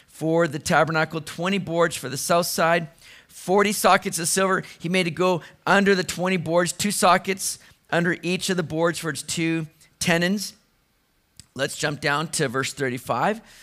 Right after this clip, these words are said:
where we see the veil and the screen now. It says in verse thirty-five, "And he made a veil of blue, purple, and scarlet thread, and fine woven linen. It, it was worked with an artistic design of cherubim."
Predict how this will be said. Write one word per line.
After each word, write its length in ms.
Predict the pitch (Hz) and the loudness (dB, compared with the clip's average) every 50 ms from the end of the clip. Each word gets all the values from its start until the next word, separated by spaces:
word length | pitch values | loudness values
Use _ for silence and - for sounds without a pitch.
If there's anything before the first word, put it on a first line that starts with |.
| - - - _ | -20 -20 -20 _
where 140 | - - 147 | -4 -2 -2
we 120 | 147 147 143 | -2 -2 -2
see 260 | - - 170 170 165 | -4 -2 -2 -2 0
the 140 | 147 143 127 | 0 0 0
veil 580 | 113 110 156 156 151 160 165 180 196 226 - - _ _ _ _ _ - | 0 2 4 6 6 6 6 4 2 0 -4 -10 _ _ _ _ _ -2
and 160 | 139 147 139 | -2 0 0
the 80 | 139 139 | -2 -4
screen 680 | - - - - - 156 160 165 170 180 190 190 180 175 | -6 -6 -8 -8 -6 -4 -4 -4 -2 -4 -4 -4 -4 -2
now. 320 | 180 175 180 190 220 254 - - _ _ _ _ _ _ - - - - _ _ _ _ _ _ | -2 0 0 0 -2 -4 -8 -14 _ _ _ _ _ _ -20 -20 -20 -20 _ _ _ _ _ _
It 80 | - - | -6 -4
says 180 | - 165 147 | -2 -2 -2
in 60 | 160 151 | -2 0
verse 160 | 156 165 156 | 0 -2 0
thirty-five, 480 | - 170 165 160 - 170 160 170 180 | 0 -2 -2 0 2 4 6 6 6
"And 100 | 165 170 | 4 2
he 80 | 165 156 | 0 0
made 240 | 160 165 170 170 156 | 0 2 2 4 4
a 60 | 156 | 2
veil 320 | 147 127 165 165 165 165 | 2 4 4 6 6 6
of 160 | 156 147 127 - | 6 4 0 -2
blue, 680 | 147 151 151 156 165 180 185 208 220 240 254 262 233 - _ _ _ _ _ _ | -6 -4 -2 0 2 2 2 2 2 0 -2 -2 -6 -10 _ _ _ _ _ _
purple, 540 | - 185 170 165 - 180 196 208 214 208 - 143 | 2 2 2 2 2 0 0 0 0 -2 -6 -8
and 140 | 151 139 | -8 -8
scarlet 560 | - - - - - 170 156 160 170 185 170 - | -6 -6 -6 -2 2 4 4 4 4 2 -2 -6
thread, 400 | - - 175 175 190 220 240 - - _ _ _ - - - _ | -6 -2 0 2 2 0 -2 -6 -14 _ _ _ -20 -20 -14 _
and 180 | - 139 143 | -6 -6 -6
fine 420 | - - - 165 165 175 185 180 175 | -4 0 2 4 4 4 4 2 0
woven 340 | 175 175 175 151 165 156 151 | 0 0 0 0 -2 -2 -2
linen. 320 | 156 170 190 202 190 - - | 0 0 0 0 -2 -2 -2
It, 300 | - 170 139 - - _ _ - - _ _ | -2 -2 -2 -4 -6 _ _ -20 -20 _ _
it 200 | - 170 165 - | 2 2 2 2
was 500 | 147 160 165 160 156 151 147 - - - - _ - | 2 4 6 6 6 4 2 -2 -6 -8 -8 _ -10
worked 480 | 156 147 151 170 196 233 247 - - | -8 -4 0 4 4 4 4 4 0
with 140 | - 170 170 | -6 -4 -2
an 80 | 170 160 | 0 0
artistic 760 | 156 151 147 - - 190 185 - - 202 202 196 196 _ - | 0 0 0 -2 -2 -2 -2 -2 -2 -2 -2 -2 -4 _ -6
design 640 | 170 165 156 147 170 170 165 160 151 147 147 147 | -6 -4 -4 -2 0 0 2 2 0 0 0 -2
of 200 | 151 143 131 - | -4 -4 -6 -8
cherubim." 640 | - - - - 143 147 147 147 131 127 117 107 | -12 -8 -4 0 0 2 2 0 -2 -4 -6 -8